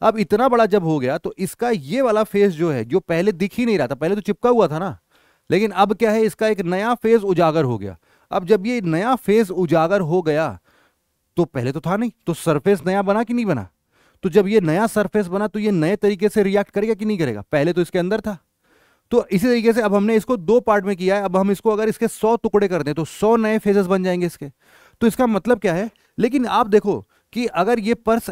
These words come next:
ऐसा हो या फिर ऐसा हो, इसका वॉल्यूम नहीं चेंज हो रहा है, वॉल्यूम वैसा ही है, बस नया नया सरफेस इमर्ज होके आ जा रहा है।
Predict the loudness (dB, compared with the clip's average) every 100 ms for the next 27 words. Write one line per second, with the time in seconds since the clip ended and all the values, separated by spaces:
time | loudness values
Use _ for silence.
0 | -4 -2 0 2 4 4 2 2 0 0
1 | -2 0 0 -2 -6 -4 -2 0 -2 2
2 | 2 2 2 2 2 2 0 0 -2 -6
3 | -12 -6 -2 0 2 2 0 0 -2 -2
4 | -2 -2 -2 -2 -6 -2 -2 2 2 2
5 | -2 0 0 0 -2 0 0 -2 -4 -8